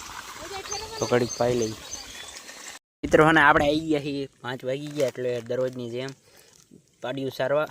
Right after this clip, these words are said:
તો લઈને આવ્યા હતા ને. જો આ સાઈડ સરે છે. વરસાદ, વરસાદના છાંટા ચાલુ થઈ ગયા, તો આપણે છે ને ઘડીક અહીં આવી ગયા નીચે બેસવા. ને જોઈ લો, ચારવાનું કામકાજ એ ચાલુ જ છે.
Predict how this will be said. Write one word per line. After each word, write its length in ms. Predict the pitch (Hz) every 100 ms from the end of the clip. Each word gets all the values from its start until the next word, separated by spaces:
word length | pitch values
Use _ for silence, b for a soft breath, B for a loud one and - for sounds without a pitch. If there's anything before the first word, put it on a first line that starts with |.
| - -
તો 80 | 110
લઈને 280 | 120 131
આવ્યા 240 | 135 147 170
હતા 140 | 180
ને. 80 | 180 - B B B B B B B B - -
જો 100 | 120
આ 100 | 117
સાઈડ 260 | 117 123 117
સરે 300 | - 131 139
છે. 160 | 156 - B B 135 B -
વરસાદ, 540 | 123 117 - 156 139 - - - - b b b b -
વરસાદના 420 | 120 - 151 156
છાંટા 280 | 139 143 156
ચાલુ 240 | 143 131 123
થઈ 120 | 120
ગયા, 140 | 110
તો 180 | 104 113
આપણે 280 | 113 113 123
છે 80 | 127
ને 80 |
ઘડીક 280 | 120 104 104
અહીં 220 | 110 113
આવી 200 | 117 120
ગયા 280 | 131 139 - - - _ _ _ -
નીચે 360 | 139 - 151 151 _ -
બેસવા. 420 | 123 127 127 139 - B B B B B B B -
ને 80 | 131 113 B B B -
જોઈ 100 | 123
લો, 160 | 113 117
ચારવાનું 460 | - 117 120 120 110
કામકાજ 380 | 120 120 120
એ 100 | 123
ચાલુ 320 | 117 131 135 127
જ 40 |
છે. 420 | - - - -